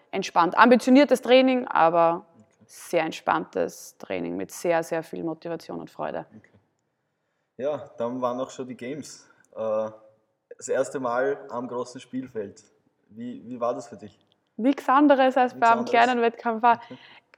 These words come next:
Speaker 1: Ich bin, du hast dort so eine Minute, um dich einzurichten, um,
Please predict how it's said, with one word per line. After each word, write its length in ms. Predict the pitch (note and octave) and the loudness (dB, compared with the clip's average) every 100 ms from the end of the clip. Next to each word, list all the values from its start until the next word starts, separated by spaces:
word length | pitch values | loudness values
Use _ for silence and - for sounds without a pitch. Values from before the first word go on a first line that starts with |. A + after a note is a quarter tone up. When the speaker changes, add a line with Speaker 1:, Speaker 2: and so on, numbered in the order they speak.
| _ _ _ _ _ | _ _ _ _ _
Speaker 1:
Ich 140 | D4 | 6
bin, 160 | C4+ D#4+ G4+ - - - - - | 8 6 6 -2 -20 -20 -20 2
du 120 | D4+ C4 | 6 12
hast 300 | C#4+ D4+ D4 | 12 12 8
dort 200 | C#4 C4 | 8 8
so 360 | C#4 C4 B3 - _ _ _ _ _ _ _ _ - _ | 8 8 8 2 _ _ _ _ _ _ _ _ -20 _
eine 240 | - A3+ C4+ | 4 6 8
Minute, 560 | C4+ C4 C4+ C#4 C4+ | 6 4 6 6 6
um 140 | - A#3+ | 4 0
dich 180 | A#3 - | 0 2
einzurichten, 840 | G#3 A#3+ C#4+ D4+ - D#4+ E4 D#4 - - _ | 0 2 2 2 2 2 2 0 -8 -20 _
um, 440 | - A3 A3 A3 | -2 0 0 -2